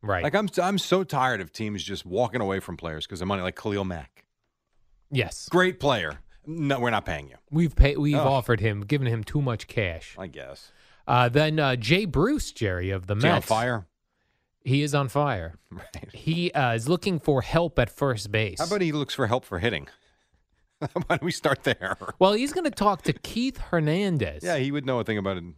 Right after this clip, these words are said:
Speaker 2: hitting as well.
Speaker 1: Uh, hitting and first base.
Speaker 2: Yes.
Speaker 1: But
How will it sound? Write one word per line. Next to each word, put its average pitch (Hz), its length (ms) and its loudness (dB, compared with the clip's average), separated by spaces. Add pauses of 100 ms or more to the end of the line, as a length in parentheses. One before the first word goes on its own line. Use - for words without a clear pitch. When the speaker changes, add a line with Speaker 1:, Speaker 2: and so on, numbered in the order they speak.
(100)
Speaker 2:
hitting 101 220 -2
as 82 100 -8
well. 107 400 -4
Speaker 1:
Uh, 120 180 2
hitting 180 360 2
and 196 180 0
first 113 280 2
base. 143 80 -4
Speaker 2:
Yes. 160 480 -4 (280)
Speaker 1:
But 247 240 4